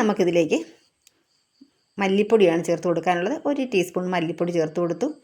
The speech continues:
ഒരല്പം മാത്രം, ഒരു അര ടീസ്പൂണിൻ്റെ താഴെ മുളക് പൊടി ചേർത്ത് കൊടുത്തു. നല്ലതുപോലെ ഇളക്കി കൊടുക്കുക. മുളക് പൊടി ചേർക്കുമ്പോൾ ഒരിക്കലും കാശ്മീരി മുളക് പൊടി ചേർത്ത് കൊടുക്കരുത്, കാരണം നമ്മുടെ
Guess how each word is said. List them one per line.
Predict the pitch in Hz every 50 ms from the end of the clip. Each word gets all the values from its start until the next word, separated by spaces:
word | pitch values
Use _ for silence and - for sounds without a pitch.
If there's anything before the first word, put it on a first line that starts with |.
| _ _ _ _ _ _ _ 202
ഒരല്പം | 196 196 180 185 190 190 - - 294 254 202
മാത്രം, | 170 156 151 - 233 294 - - _ _ - - 180
ഒരു | 185 190 208 - - 175
അര | 170 185 190 190 -
ടീസ്പൂണിൻ്റെ | 180 175 175 - - - 196 196 190 214 202 190 175
താഴെ | 180 165 165 165 165 180 285 - - _ _ _ _ -
മുളക് | 180 170 170 170 170 175
പൊടി | 175 165 160
ചേർത്ത് | 165 156 156 156 175 175
കൊടുത്തു. | 170 165 170 269 339 - - _ _ _ _ _ _ _ _ _ _ _ _ _ -
നല്ലതുപോലെ | 208 196 196 214 208 226 190 190 185 180 185 262 339 - - 180
ഇളക്കി | 175 160 151 185 185 185
കൊടുക്കുക. | 170 165 160 254 294 285 277 - _ 233
മുളക് | 240 254 254 254 269 254
പൊടി | 285 269 285 285
ചേർക്കുമ്പോൾ | 208 175 175 170 - 196 180 170 202 226 - 196
ഒരിക്കലും | 185 170 175 190 208 262 269 - -
കാശ്മീരി | 196 185 180 180 - 208 214 214 240 240
മുളക് | 202 170 165 165 175
പൊടി | 180 175 -
ചേർത്ത് | 170 156 156 - 185 175
കൊടുക്കരുത്, | 151 151 151 - 180 175 180 196 190 220
കാരണം | 214 214 220 226 220 196
നമ്മുടെ | 180 175 170 208